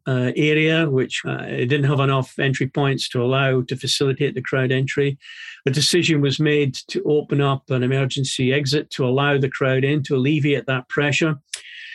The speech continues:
Uh, the crowd then immediately proceeded down to an already overfull, uh, pens three and four,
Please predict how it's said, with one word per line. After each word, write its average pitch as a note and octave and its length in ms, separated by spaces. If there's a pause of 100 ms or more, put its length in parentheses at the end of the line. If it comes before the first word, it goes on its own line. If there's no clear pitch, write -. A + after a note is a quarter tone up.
(200)
Uh, B2 520
the C#3+ 100
crowd C#3+ 220
then C#3 120
immediately C3+ 460
proceeded C#3+ 540
down C#3 280
to C#3 280
an C#3+ 100
already C#3+ 540
overfull, C#3+ 960
uh, A#2+ 440
pens C#3 360
three C3 240
and A#2 100
four, D3+ 480